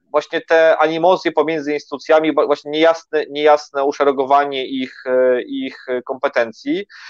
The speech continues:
No i, i stąd też one dzisiaj wszystkie mogą powiedzieć, że tak naprawdę one wypełniły swoje zadania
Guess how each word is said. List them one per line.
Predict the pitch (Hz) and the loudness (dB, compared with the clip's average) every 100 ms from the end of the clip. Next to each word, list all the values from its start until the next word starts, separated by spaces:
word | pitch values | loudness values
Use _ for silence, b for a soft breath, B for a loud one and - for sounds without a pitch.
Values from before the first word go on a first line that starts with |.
| B _ | B _
No | 175 | -8
i, | 185 175 - | -6 -10 -10
i | 170 | -6
stąd | - 247 233 | 0 2 4
też | 196 | 2
one | 185 190 | 2 0
dzisiaj | 208 214 | 0 0
wszystkie | - 247 233 | 0 0 0
mogą | 214 202 | 2 2
powiedzieć, | 208 196 214 202 | 2 2 2 2
że | |
tak | 196 190 | 0 -2
naprawdę | 196 196 208 196 202 | 0 2 2 2 -2
one | 180 196 202 190 - 175 | -2 2 2 2 -2 -4
wypełniły | 196 226 247 277 233 | 2 2 4 2 2
swoje | - 180 | 4 2
zadania | 156 151 131 147 226 | 4 4 4 4 2